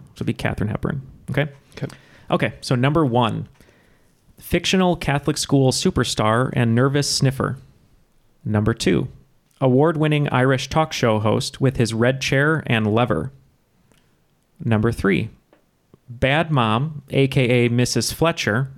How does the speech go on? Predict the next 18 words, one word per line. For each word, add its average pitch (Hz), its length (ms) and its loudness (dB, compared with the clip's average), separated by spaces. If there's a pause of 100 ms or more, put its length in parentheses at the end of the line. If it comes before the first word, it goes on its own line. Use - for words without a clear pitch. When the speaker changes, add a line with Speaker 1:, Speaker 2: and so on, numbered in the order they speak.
Speaker 1:
and 123 240 2
Emmy-nominated 127 720 2
rabbi 117 520 2 (200)
on 117 160 0
Amazon. 127 540 -2 (1160)
Number 113 360 0
four, 135 420 -2 (800)
inspiring 165 720 2
mathematician 143 920 0
and 117 220 0
author 135 400 0
of 117 280 -2
Reaching 147 360 2
for 147 160 -2
the 139 80 0
Moon. 107 340 0 (1400)
Number 113 320 0
five, 123 720 -2